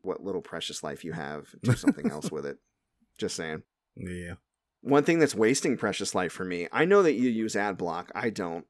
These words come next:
Speaker 1: and we both watch a ton of YouTube. Uh,
Speaker 2: Mm-hmm.
Speaker 1: I've been getting the stupidest YouTube ads lately. It's like I've gotten this dumb person who buys anything you pitch at them algorithm. And so
Speaker 2: <laughs>
Speaker 1: every YouTube ad is,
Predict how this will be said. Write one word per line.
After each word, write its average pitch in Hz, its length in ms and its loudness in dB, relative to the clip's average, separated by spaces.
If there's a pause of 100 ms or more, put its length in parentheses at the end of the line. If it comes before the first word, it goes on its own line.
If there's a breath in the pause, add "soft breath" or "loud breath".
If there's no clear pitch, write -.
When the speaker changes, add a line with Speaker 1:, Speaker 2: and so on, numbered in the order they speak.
(100)
Speaker 1:
and 110 100 -4
we 110 80 -2
both 139 260 8
watch 98 220 -2
a 85 60 -10
ton 110 200 -4
of 82 100 -6
YouTube. 76 440 -8 (500)
Uh, 104 40 -4
Speaker 2:
Mm-hmm. 92 340 0
Speaker 1:
I've - 80 -4
been 302 140 -2
getting 175 260 0
the 95 80 -6
stupidest 107 720 -8
YouTube 87 560 -8
ads 76 400 -10
lately. 80 480 -10 (580 soft breath)
It's 147 220 0
like 175 180 -4
I've 156 140 0
gotten 139 320 0
this 127 380 -4 (120)
dumb 120 260 -2
person 123 420 -2
who 110 160 -4
buys 104 400 -2
anything 107 360 -4
you 98 120 -6
pitch - 280 -6
at 113 120 -8
them 113 240 -4
algorithm. 151 760 -4 (540 soft breath)
And 127 180 2
so 131 240 6
Speaker 2:
<laughs> - 0 -
Speaker 1:
every 147 340 4
YouTube 131 400 0
ad 107 220 4
is, 98 240 0